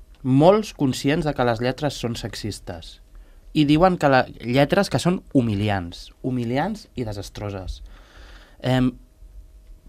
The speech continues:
i les obvien, perquè diuen que això no interessa. Per tant, fan com una divisió, que dius, «No, no, no, això no funciona així, senyors.» A la meva època, <laughs> quan érem adolescents, precisament una de les coses que intentaves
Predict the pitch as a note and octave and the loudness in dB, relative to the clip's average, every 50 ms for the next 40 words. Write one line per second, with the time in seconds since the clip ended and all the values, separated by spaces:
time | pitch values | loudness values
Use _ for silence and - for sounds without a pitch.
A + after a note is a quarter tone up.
0 | - - - - D3+ D3 C#3+ B2 C3 B2+ A2+ G#2+ G2 F#2+ F#2 F#2 E2 F2+ - _ | -20 -12 -6 -2 0 2 2 2 0 -2 -4 -6 -6 -8 -8 -12 -16 -18 -20 _
1 | _ _ - _ - - _ - - _ - - - - - - - - - - | _ _ -20 _ -20 -20 _ -20 -20 _ -20 -18 -18 -16 -16 -18 -20 -20 -20 -20
2 | - - _ - - C#3+ C#3 - D3 C#3+ D#3 E3 D#3 D3+ C3+ - E3+ D3+ - - | -20 -20 _ -10 -6 -6 -2 0 2 2 2 2 2 0 0 0 -2 -2 -2 -2
3 | C3+ C3+ B2+ A#2+ G#2+ A#2 G#2 G2 F#2 F#2+ - - G#2+ G2+ - A2+ A#2+ - D3 E3 | 0 0 0 -2 -2 -4 -6 -6 -8 -10 -10 -12 -12 -8 -8 -6 -4 -4 -4 -4
4 | F3+ - - - D#3 - - D#3 D3 D3 C#3 C3 B2 A#2+ A2 G#2+ G#2+ F#2+ G2 G2 | -4 -6 -4 0 2 2 4 2 2 -2 -2 -2 -2 -4 -4 -4 -6 -6 -8 -8
5 | F#2 F#2 F#2 F#2 - - - - - - - - - - C3+ A#2+ A#2+ A2+ G#2+ B2 | -10 -10 -10 -10 -12 -12 -14 -16 -20 -20 -20 -20 -12 -6 -4 -4 -2 -2 -4 -4
6 | A#2 F#2+ F#2 G#2 G#2 F#2+ F#2+ F#2+ F2+ E2+ - - F2+ G2 G2 - A#2+ G#2+ - - | -4 -4 -6 -6 -8 -10 -12 -12 -14 -16 -16 -14 -14 -12 -12 -10 -10 -10 -10 -8
7 | G#2 - - - - G2+ - - G2+ F#2 F#2+ G#2 G2 - - - - - - - | -6 -6 -6 -6 -8 -12 -14 -12 -12 -12 -12 -12 -12 -14 -16 -20 -18 -16 -16 -16
8 | - - - - - - - - - - - - - - - - G#2+ A#2 A#2 A#2+ | -18 -20 -20 -20 -20 -20 -20 -20 -16 -16 -16 -16 -18 -14 -8 -4 -4 -2 -2 0
9 | B2+ A#2 A2+ A2 - A#2+ B2 - - - D#3 C#3+ C3 B2+ C3+ A2+ A#2 A2 G#2+ G#2 | 0 0 0 -2 -2 -4 -4 -2 0 2 4 4 4 4 2 0 0 0 -2 -2
10 | G2+ - - A2+ A2 A2 - - A#2+ B2 A#2+ A#2+ A2+ A#2 A#2 A#2 A#2 A#2+ A2+ G#2+ | -2 -4 -4 -4 -4 -6 -6 -6 -4 -2 0 0 0 0 0 0 0 0 0 0
11 | G2+ - - A#2 A#2 G#2 - B2+ A#2+ A2+ A2 A2 A2 G2 A#2 A#2 A#2 G#2+ - | -2 -4 -6 -6 -6 -6 -6 -6 -6 -4 -4 -4 -4 -2 0 0 0 0 -2